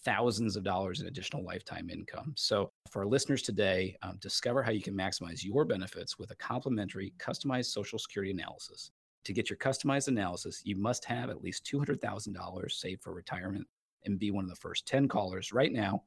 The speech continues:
at eight oh three, four five four, nine oh four five. That's eight oh three,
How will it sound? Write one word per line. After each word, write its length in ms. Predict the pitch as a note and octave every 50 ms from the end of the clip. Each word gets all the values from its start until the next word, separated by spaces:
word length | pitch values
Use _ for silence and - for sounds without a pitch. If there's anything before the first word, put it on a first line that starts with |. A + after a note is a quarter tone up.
| _ _ -
at 80 | - -
eight 160 | G#2+ G#2+ A2 C#3+
oh 80 | F3
three, 420 | F#3 - - G#2 G2+ G2 G2 G2+ - - _ _ _ _ _
four 160 | - E3+ A2+ A#2
five 300 | - D3+ D3 D3 - -
four, 340 | G2 G2 F#2 F#2 G#2+ - - _ _ _ _ _ _ -
nine 240 | G2 G2 G2 F#2+
oh 200 | F#2+ F2+ F2+ E2+ - _
four 240 | - F#2+ F#2 F2+ F#2 -
five. 300 | - - - - A2+ A#2 - _ _ _ _ _ -
That's 180 | - - - -
eight 160 | A#2 A#2 A2
oh 100 | A#2 A2
three, 420 | G#2+ - A2 G2+ G2 E2+ F#2 C3